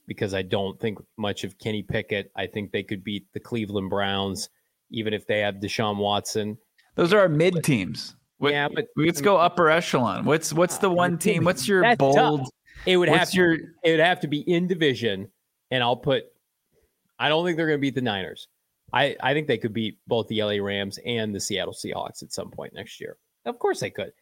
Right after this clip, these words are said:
Speaker 1: Geno Smith. And again, I, I think the Ni-, the Niners for the regular season, their roster is,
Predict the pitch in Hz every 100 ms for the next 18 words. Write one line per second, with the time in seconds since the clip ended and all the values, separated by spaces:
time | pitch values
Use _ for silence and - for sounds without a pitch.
0 | _ - 233 294 302 233 277 - _ _
1 | _ - 143 151 185 143 113 135 147 -
2 | 156 190 190 185 160 151 - 147 147 160
3 | 185 175 135 - 135 120 135 156 151 -
4 | 151 135 131 120 113 113 - 113 98